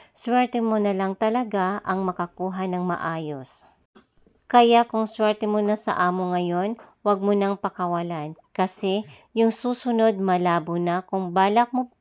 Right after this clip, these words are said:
pasukin ang buhay O F W, pag-isipan mo nang mabuti.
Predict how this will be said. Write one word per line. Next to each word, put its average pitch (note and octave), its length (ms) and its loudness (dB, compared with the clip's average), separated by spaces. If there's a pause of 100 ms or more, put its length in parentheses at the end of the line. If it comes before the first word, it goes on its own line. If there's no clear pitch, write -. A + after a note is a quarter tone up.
pasukin B3 800 -2
ang F#3+ 400 -2 (160)
buhay G#3 480 -2
O - 160 -4
F D3+ 240 -10
W, D3+ 480 -6 (360)
pag-isipan F#3 720 -4
mo E3 160 -4
nang E3 160 -4
mabuti. C#3 560 -8